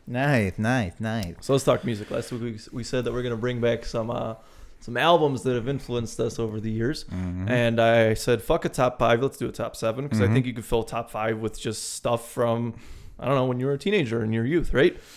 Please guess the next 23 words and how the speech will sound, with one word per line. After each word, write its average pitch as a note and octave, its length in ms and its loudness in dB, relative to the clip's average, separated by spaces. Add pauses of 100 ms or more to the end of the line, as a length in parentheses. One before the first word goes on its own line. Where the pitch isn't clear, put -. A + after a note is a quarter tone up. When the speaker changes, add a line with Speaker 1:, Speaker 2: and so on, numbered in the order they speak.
(140)
Speaker 2:
So - 140 2
I A#2 40 6
kinda D#3+ 200 4
opened D3 220 6
it C#3 60 2
up C3+ 140 2
to - 60 -10
top A#2+ 220 4
seven A#2 360 2
to A2+ 460 2
give B2+ 180 0
you C3 80 8
a B2+ 40 8
little B2+ 140 6
bit A#2+ 160 4
more A2+ 220 0
reach A#2+ 400 -2
and A#2 180 0
room, F#3+ 300 6 (300)
maybe C3 180 2
something B2 260 -2
more A2+ 200 -2
recent. F#3+ 540 2